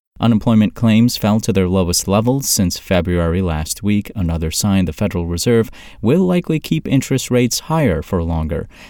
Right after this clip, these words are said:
The surprise reading followed Wednesday's data showing U S services activity at a six-month high in August,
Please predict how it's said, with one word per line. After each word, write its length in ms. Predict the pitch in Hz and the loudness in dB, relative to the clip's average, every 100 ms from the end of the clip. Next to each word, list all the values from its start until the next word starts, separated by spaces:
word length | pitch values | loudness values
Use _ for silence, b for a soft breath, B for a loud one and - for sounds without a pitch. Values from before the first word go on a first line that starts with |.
| B | B
The 100 | - | -6
surprise 540 | - - 110 107 92 | -4 0 2 2 0
reading 420 | 92 113 95 101 | 0 2 4 2
followed 420 | - 98 98 101 92 | 2 2 2 2 0
Wednesday's 600 | 92 107 - 98 92 92 | 2 2 2 0 0 -2
data 420 | 85 101 123 80 | 0 2 2 -2
showing 480 | - 98 85 87 85 | -2 0 0 0 0
U 220 | 95 123 | 0 0
S 120 | 117 | 0
services 440 | - 107 98 101 90 | 0 -2 -2 -4 -2
activity 600 | 85 - 131 107 110 113 113 | -4 -2 -2 0 0 -2 -4
at 100 | 117 | -4
a 60 | |
six-month 580 | - - - - 127 107 | -2 -2 -4 0 0 0
high 320 | 87 117 143 | -2 -2 0
in 180 | 120 82 | 0 0
August, 460 | 80 80 - - | -2 -4 -6 -8